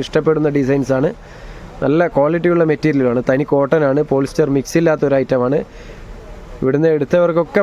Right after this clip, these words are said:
മനസ്സിലാവും, ഓൺലൈനായിട്ടും അതേപോലെ ഇവിടെ വന്ന് എടുത്തവർക്കൊക്കെ മനസ്സിലാവും, നല്ല ക്വാളിറ്റിയുള്ള മെറ്റീരിയലാണ്. ഇതുവരെ അയച്ചു കൊടുത്തവരൊക്കെ ഹാപ്പിയാണ്, നല്ലൊരു ഡിസൈൻസും കാര്യങ്ങളൊക്കെയാണ്. ഇതാ വേറൊരു നല്ലൊരു പാറ്റേൺ. പിന്നെ അതിൻ്റെ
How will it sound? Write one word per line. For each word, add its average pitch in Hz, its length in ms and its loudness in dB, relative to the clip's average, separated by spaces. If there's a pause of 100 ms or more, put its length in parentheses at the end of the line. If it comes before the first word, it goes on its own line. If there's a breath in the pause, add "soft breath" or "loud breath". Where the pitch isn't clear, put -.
മനസ്സിലാവും, 160 500 0 (220)
ഓൺലൈനായിട്ടും 147 680 2
അതേപോലെ 147 300 2
ഇവിടെ 143 220 2
വന്ന് 139 240 2
എടുത്തവർക്കൊക്കെ 151 600 0
മനസ്സിലാവും, 139 400 0
നല്ല 143 200 2
ക്വാളിറ്റിയുള്ള 151 520 2
മെറ്റീരിയലാണ്. 131 480 0 (640 loud breath)
ഇതുവരെ 139 300 2
അയച്ചു 143 260 0
കൊടുത്തവരൊക്കെ 165 680 0
ഹാപ്പിയാണ്, 151 540 2 (360)
നല്ലൊരു 139 340 0
ഡിസൈൻസും 147 640 0
കാര്യങ്ങളൊക്കെയാണ്. 139 720 0 (500 loud breath)
ഇതാ 117 220 -4
വേറൊരു 131 320 0 (320)
നല്ലൊരു 127 340 -2
പാറ്റേൺ. 123 340 0 (3000)
പിന്നെ 135 220 0
അതിൻ്റെ 135 220 0